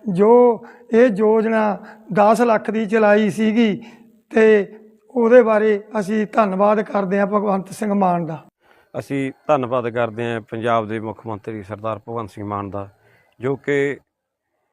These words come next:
Speaker 2: ਚੌਵੀ ਘੰਟੇ ਵਾਲੀ ਜਿਹੜੀ ਲਾਈਟ ਘਰਾਂ ਨੂੰ ਆਉਂਦੀ ਸੀ ਮੁਫਤ, ਛੇ ਸੌ ਯੂਨਿਟ ਕੀਤੀ ਹੈ ਜੀ। ਬਹੁਤ ਹੀ ਸ਼ਲਾਘਾਯੋਗ ਕਦਮ ਹੈ ਸਰਕਾਰ ਦਾ ਜੀ। ਤੇ ਤਾਂ ਕਿ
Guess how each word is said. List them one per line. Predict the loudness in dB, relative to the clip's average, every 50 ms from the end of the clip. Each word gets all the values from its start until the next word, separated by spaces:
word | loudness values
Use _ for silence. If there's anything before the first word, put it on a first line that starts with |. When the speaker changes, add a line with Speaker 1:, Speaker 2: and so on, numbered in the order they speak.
| _ _ _ _ _ _ _ _ _ _ _ _ _ _
Speaker 2:
ਚੌਵੀ | -4 -2 -2 -2 -2 -4 -2
ਘੰਟੇ | -2 -4 -2 -4 -4
ਵਾਲੀ | -4 -4 -6
ਜਿਹੜੀ | -8 -10 -10
ਲਾਈਟ | -8 -6 -4 -6 -6 -8
ਘਰਾਂ | -8 -8 -8 -8
ਨੂੰ | -8 -8 -10
ਆਉਂਦੀ | -12 -12 -12 -14
ਸੀ | -14 -16 -14
ਮੁਫਤ, | -12 -8 -6 -6 -6 -6 -10 _ _ _ _ _ _ _ _ _ _
ਛੇ | -6 -6 -6
ਸੌ | -6 -8 -8
ਯੂਨਿਟ | -8 -8 -10 -10 -10
ਕੀਤੀ | -12 -14 -14 -14 -12 -12
ਹੈ | -12 -10
ਜੀ। | -10 -12 -16 -18 _ _ _ _ _ _ _ _ _ _ _ _ _ _ _ -6
ਬਹੁਤ | -4 -4 -2 -4 -4 -4
ਹੀ | -6 -6 -8 -14
ਸ਼ਲਾਘਾਯੋਗ | -16 -8 -6 -6 -4 -2 -4 -4 -4 -6 -6
ਕਦਮ | -6 -8 -8 -8 -8
ਹੈ | -10 -10
ਸਰਕਾਰ | -12 -14 -12 -10 -10 -10
ਦਾ | -10 -10 -12 -14
ਜੀ। | -14 -16 -20 _ _ _ _ _ _ _ _ _ _ _ _ _
ਤੇ | -12 -10 -10 -10 -10 -12 -14 -18 _ _ _ _ _ _
ਤਾਂ | -2 0 0 -2
ਕਿ | -4 -8 -8 -6 -6 -6 -6 -8